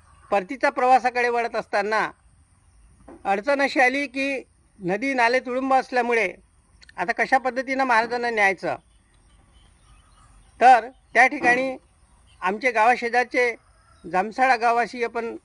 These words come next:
त्यांना विनंती करू लागले की "महाराज, जसं वाशेऱ्याला तुम्ही दर्शन दिलं तसं आमच्या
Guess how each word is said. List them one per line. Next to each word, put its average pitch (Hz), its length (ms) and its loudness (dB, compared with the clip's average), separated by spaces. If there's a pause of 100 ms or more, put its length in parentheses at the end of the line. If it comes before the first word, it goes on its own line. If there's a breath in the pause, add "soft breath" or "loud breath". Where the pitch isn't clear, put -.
(180)
त्यांना 214 180 -4
विनंती 240 340 -6
करू 247 180 -4
लागले 214 300 -2
की - 120 -12
"महाराज, 208 400 2 (1200)
जसं 190 260 -2
वाशेऱ्याला 247 500 0
तुम्ही 262 380 -6
दर्शन 196 420 -4
दिलं 233 200 -2 (100)
तसं 214 140 -6
आमच्या 208 420 0